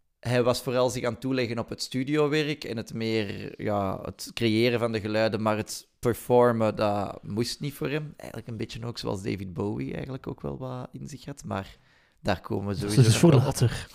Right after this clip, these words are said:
Speaker 1: En ja,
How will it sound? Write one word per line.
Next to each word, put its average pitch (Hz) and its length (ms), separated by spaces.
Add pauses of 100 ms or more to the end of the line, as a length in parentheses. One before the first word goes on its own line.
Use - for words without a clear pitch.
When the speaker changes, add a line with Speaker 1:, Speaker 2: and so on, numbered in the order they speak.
(1500)
Speaker 1:
En 139 640 (140)
ja, 135 540